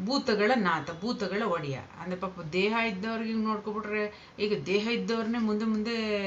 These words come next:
ದೇಹ ಇರೋದಿಲ್ಲ, ಆತ್ಮ ಇರ್ತಾರೆ, ಅವ್ರನ್ನ ಏನ್ ಮಾಡೋದು? ಅವ್ರನ್ನ ನೋಡ್ಕೊಳ್ಳೋರು ಯಾರು? ಹಾಗಾಗಿ ಭಗವಂತ ಬಿಡ್ತಾನ? ಬಿಡೋದಿಲ್ಲ. ಹಾಗಾಗಿ ಅವರುಗಳಿಗೆಲ್ಲ ಒಡೆಯ, ಅಂದ್ರೆ ಭಗವಂತನ ಸಂತಾನ ಇದ್ದೆ. ಭೂತನಾಥ.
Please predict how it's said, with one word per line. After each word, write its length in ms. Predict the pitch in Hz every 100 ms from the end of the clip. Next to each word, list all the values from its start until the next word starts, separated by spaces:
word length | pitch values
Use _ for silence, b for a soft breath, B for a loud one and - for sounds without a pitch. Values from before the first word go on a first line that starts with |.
| 185
ದೇಹ 160 | 214 220
ಇರೋದಿಲ್ಲ, 380 | 220 202 190
ಆತ್ಮ 280 | 180 185 214
ಇರ್ತಾರೆ, 280 | 202 - 170
ಅವ್ರನ್ನ 280 | 180 208 214
ಏನ್ 160 | 226
ಮಾಡೋದು? 260 | 208 160 156
ಅವ್ರನ್ನ 240 | 170 202
ನೋಡ್ಕೊಳ್ಳೋರು 480 | 208 185 175 160 151
ಯಾರು? 180 | 151 - - - B B B B
ಹಾಗಾಗಿ 300 | - 196 196
ಭಗವಂತ 260 | 190 220 226
ಬಿಡ್ತಾನ? 460 | 196 208 - 170 151 151
ಬಿಡೋದಿಲ್ಲ. 420 | 175 214 160 143 - B B B
ಹಾಗಾಗಿ 320 | 226 233 226 226
ಅವರುಗಳಿಗೆಲ್ಲ 600 | 196 277 226 196 190 247
ಒಡೆಯ, 420 | 240 160 151 143 - -
ಅಂದ್ರೆ 200 | 185 226
ಭಗವಂತನ 400 | 226 233 226 214
ಸಂತಾನ 420 | 190 180 175 165 226 214 -
ಇದ್ದೆ. 320 | 214 - - - - - B B -
ಭೂತನಾಥ. 760 | 196 277 269 - 175 156 139